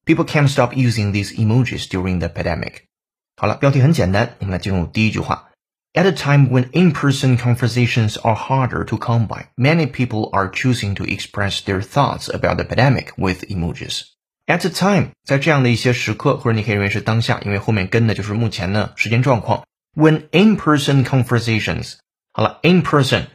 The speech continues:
这个表达是I N连字符加上person，也就是我们经常说的face to face，面对面的交流。In-person conversations，面对面交流谈话，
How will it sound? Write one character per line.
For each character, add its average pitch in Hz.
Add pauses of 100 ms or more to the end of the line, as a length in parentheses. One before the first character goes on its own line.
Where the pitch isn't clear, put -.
(280)
这 226
个 175
表 -
达 101
是 -
I 139
N 147
连 120
字 151
符 120
加 117
上 90
person， 113 (280)
也 107
就 113
是 123
我 110
们 87
经 104
常 95
说 101
的 95 (240)
face 120
to 107
face， - (160)
面 123
对 101
面 101
的 85
交 82
流。 82 (320)
In-person 147
conversations， 104
面 143
对 135
面 120
交 139
流 127
谈 120
话， -